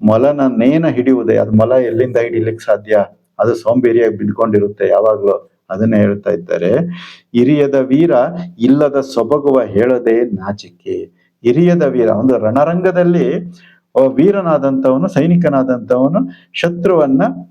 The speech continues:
ಗೆಲ್ಲಬೇಕು ಅಂತಂದ್ರೆ ಅವನು ಇರಿತಾನೆ, ಅವನನ್ನ ಸಾಯಿಸ್ತಾನೆ, ಇವನು ಗೆದ್ದು ಬರ್ತಾನೆ.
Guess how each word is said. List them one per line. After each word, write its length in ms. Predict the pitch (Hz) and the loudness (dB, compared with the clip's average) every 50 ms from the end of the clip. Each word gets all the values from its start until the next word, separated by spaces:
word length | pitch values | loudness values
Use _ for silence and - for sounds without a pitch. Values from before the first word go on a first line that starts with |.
| _ _ _ _ _ _ _ _ _ _ _ _ _ _ _ _ _ _ _ _ _ _ - - 131 | _ _ _ _ _ _ _ _ _ _ _ _ _ _ _ _ _ _ _ _ _ _ -6 -4 -2
ಗೆಲ್ಲಬೇಕು 560 | 110 139 175 208 226 190 202 196 175 175 175 | 0 0 0 0 0 0 0 -2 -2 0 0
ಅಂತಂದ್ರೆ 360 | 170 170 156 151 147 170 214 220 | 0 0 0 -2 -2 0 0 0
ಅವನು 180 | 202 180 156 | 0 0 2
ಇರಿತಾನೆ, 480 | 135 147 160 185 170 175 160 143 165 208 | 0 2 2 0 0 0 -2 0 0 0
ಅವನನ್ನ 360 | 196 156 143 139 143 156 175 214 254 - | 0 0 -2 -2 -2 0 0 -2 0 0
ಸಾಯಿಸ್ತಾನೆ, 520 | 147 139 139 135 - - 143 139 180 226 | 0 0 0 -2 -4 -4 -2 0 0 0
ಇವನು 300 | 208 165 165 170 180 - | 2 2 2 2 2 2
ಗೆದ್ದು 340 | - 147 139 135 - 131 120 | 2 0 0 -2 -2 -2 -2
ಬರ್ತಾನೆ. 540 | 113 117 110 - 98 90 87 - - _ | -2 -2 -2 -6 -6 -6 -6 -16 -20 _